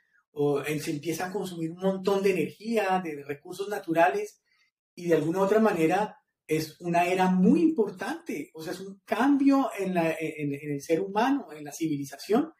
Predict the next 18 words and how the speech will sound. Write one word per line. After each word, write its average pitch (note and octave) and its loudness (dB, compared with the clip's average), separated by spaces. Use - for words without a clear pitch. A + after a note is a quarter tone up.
el D3+ -2
tema D#3+ 2
de F#3 -8
la G3 -2
industrialización, D#3+ -2
y C4 -2
no F#3 0
lo F3 0
hemos F#3+ -6
visto. A#3+ -2
Entonces, E3 2
claramente, G#3+ 6
eh, F#3 0
eso, B3 4
estos E3+ -2
últimos G#3+ 0
trescientos E3 -6
años G#3 -2